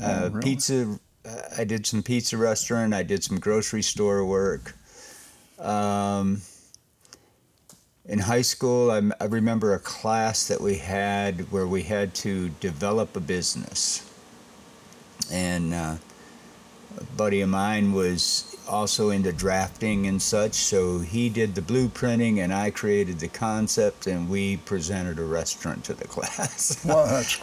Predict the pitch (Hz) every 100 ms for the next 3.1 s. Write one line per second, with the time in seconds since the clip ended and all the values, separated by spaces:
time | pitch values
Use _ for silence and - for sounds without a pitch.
0 | - 131 127 143 - 139 135 131 107 117
1 | 98 - 113 98 - 107 95 90 87 85
2 | 85 92 85 76 90 - 185 - - -
3 | 101